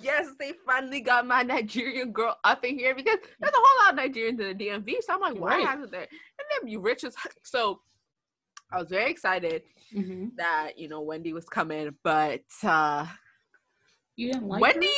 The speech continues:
Speaker 2: her?
Speaker 1: did not bring anything to the show.
Speaker 2: I agree. She was kinda just
Speaker 1: Um,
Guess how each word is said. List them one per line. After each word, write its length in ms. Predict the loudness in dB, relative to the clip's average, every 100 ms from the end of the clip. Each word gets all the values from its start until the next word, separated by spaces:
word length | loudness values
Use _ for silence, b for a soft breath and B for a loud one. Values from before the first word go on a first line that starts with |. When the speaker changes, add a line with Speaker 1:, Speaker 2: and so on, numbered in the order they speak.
| 2 0
Speaker 2:
her? 80 | 2
Speaker 1:
did 220 | 2 4
not 280 | 4 2 2
bring 380 | 2 4 2
anything 480 | -2 -4 -8 -8 -8 -8
to 100 | -10
the 120 | -10
show. 260 | -10 -12 -12 -16 _ _ _ _ -8
Speaker 2:
I 140 | -6
agree. 420 | -6 -10 -16 -16
She 160 | -12 -12
was 100 | -10
kinda 240 | -10 -8
just 100 | -2 2
Speaker 1:
Um, 520 | 4 4 2 -2